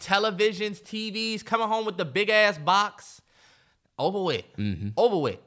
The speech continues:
Speaker 1: Uh, next up, y'all not gonna like this one. Manual toothbrushes. These jumps, them jumps, the joint that you just literally hold is, is not electronic.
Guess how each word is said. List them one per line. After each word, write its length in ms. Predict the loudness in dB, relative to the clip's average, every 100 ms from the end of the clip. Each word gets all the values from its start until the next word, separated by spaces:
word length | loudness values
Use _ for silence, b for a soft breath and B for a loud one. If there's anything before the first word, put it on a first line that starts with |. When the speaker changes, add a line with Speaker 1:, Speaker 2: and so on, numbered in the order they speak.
| _ _ _ _ _ _ 2
Speaker 1:
Uh, 600 | 6 6 4 2 0 -2 -8 _ _
next 360 | -4 -4 -4 -2
up, 460 | 0 0 -6 _ _ _ _ _ _ _
y'all 240 | -2 0 2
not 140 | 0
gonna 120 | -4
like 180 | -6 -6
this 220 | -8 -14
one. 100 | -18 -20 _ _ _ _ _ _ _ _ _ _ _ _ _ -14
Manual 640 | -4 0 0 2 2 2
toothbrushes. 960 | -2 -4 -4 2 2 2 -6 -12 -16 _ _ _ _ _ _ _ _ _ _ _ _ _ _ _ _ _ _ _
These 340 | 0 0 -2
jumps, 380 | 0 2 2 -2 -12 _ _ _ _ _ _
them 200 | -8 -2
jumps, 360 | 0 0 -2 -10 -20 _ -20 _ _ _ _ _ _ _
the 100 | -2
joint 200 | 0 0
that 120 | -2
you 80 | -2
just 200 | -2 -2
literally 360 | 0 2 4 4
hold 260 | 6 6 6
is, 100 | 4
is 200 | 0 0
not 320 | 2 2 2 0
electronic. 680 | 4 4 4 0 0 -2